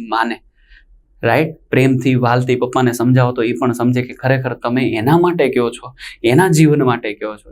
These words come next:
શું કામ કહો છો? એની હેલ્થ સારી રહે એટલા માટે. એને તકલીફ થશે તો ઘરમાં કેટલા લોકોને તકલીફ થશે?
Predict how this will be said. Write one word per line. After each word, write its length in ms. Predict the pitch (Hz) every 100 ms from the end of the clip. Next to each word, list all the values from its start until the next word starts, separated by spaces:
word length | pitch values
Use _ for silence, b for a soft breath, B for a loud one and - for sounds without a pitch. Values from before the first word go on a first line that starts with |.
| -
શું 100 | 147
કામ 200 | 165 165
કહો 180 | 156 147
છો? 160 | 151 - B 131
એની 300 | 135 117 139
હેલ્થ 200 | 160 160 -
સારી 220 | 113 117
રહે 100 | 110
એટલા 260 | 110 - 104
માટે. 200 | 113 110
એને 240 | 110 147
તકલીફ 340 | 139 127 147 143 -
થશે 280 | 160 135 - B -
તો 80 | 107
ઘરમાં 280 | 120 123
કેટલા 280 | 123 - 143
લોકોને 340 | 151 127 - -
તકલીફ 320 | 107 104 104
થશે? 440 | - 113 - -